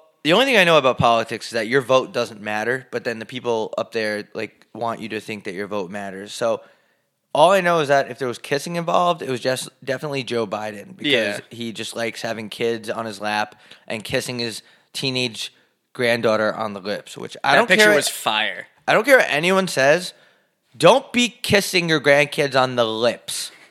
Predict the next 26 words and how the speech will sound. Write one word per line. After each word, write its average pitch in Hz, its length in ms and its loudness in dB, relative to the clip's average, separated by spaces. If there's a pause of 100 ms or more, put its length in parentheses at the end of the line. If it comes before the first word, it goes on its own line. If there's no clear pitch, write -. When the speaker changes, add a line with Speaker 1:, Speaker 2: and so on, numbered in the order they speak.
(420)
Speaker 1:
I'm 240 260 6
never 180 240 6
gonna 113 200 -10
kiss - 240 -4
my 104 120 -6
kid 104 180 -8
on 98 100 -6
the 98 60 -8
lips. - 400 -10 (1300)
Ever. 139 380 4 (480)
Not 180 180 4
even 220 220 2
if 170 100 -8
there 170 100 2
was 143 100 2
Speaker 2:
I'm, 180 100 0
Speaker 1:
a - 20 -6
fire. - 300 6
Speaker 2:
I'm - 60 2
gonna 185 200 6
try 175 180 4
to, 156 280 2 (160)
in 147 160 2
all 143 840 4
areas 131 540 4
of, 120 560 -8